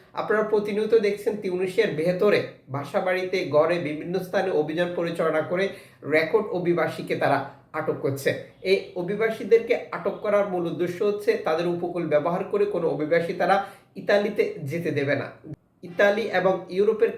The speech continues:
কাছ থেকে একটি মোটা অঙ্কের টাকা নিচ্ছে, যার ফলাফল এই পরিস্থিতি। এখানে তিউনিসিয়ান কর্তৃপক্ষ বলেনি যে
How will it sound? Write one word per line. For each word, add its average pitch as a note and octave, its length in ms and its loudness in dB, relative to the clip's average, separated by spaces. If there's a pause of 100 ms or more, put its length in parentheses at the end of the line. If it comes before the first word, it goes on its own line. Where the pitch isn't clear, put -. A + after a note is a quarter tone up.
কাছ F3+ 120 -6 (120)
থেকে G#3 160 0 (100)
একটি G3 180 -4 (460)
মোটা G#3 300 2
অঙ্কের - 340 -4
টাকা C3 240 -4
নিচ্ছে, C3 260 -4 (420)
যার E3+ 160 4 (120)
ফলাফল F#3 400 2 (440)
এই F3+ 160 -2
পরিস্থিতি। C3 480 -6 (800)
এখানে A#3 300 2 (220)
তিউনিসিয়ান A3 500 0
কর্তৃপক্ষ A3 460 -2 (320)
বলেনি G#3 340 2 (100)
যে G#3+ 60 2